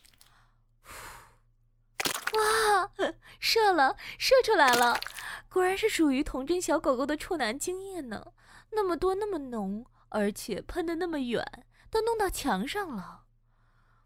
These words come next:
不过不要以为就结束了哟，我早就说过了，我不会对你射精有任何限制的。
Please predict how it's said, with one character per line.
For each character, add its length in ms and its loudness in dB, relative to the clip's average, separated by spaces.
不 160 2
过 540 2
不 140 -2
要 160 0
以 180 -2
为 160 0
就 240 -2
结 260 -2
束 280 -2
了 80 -2
哟， 300 -6
我 140 2
早 180 4
就 80 -2
说 260 0
过 240 -2
了， 220 -12
我 100 4
不 120 0
会 140 0
对 140 0
你 100 -6
射 220 -2
精 140 -6
有 100 -2
任 120 -2
何 140 -6
限 340 -6
制 160 -16
的。 200 -20